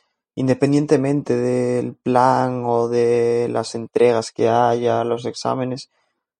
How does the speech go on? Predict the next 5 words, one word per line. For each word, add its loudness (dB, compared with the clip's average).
tenemos 0
que 4
luchar 0
por, 0
por -2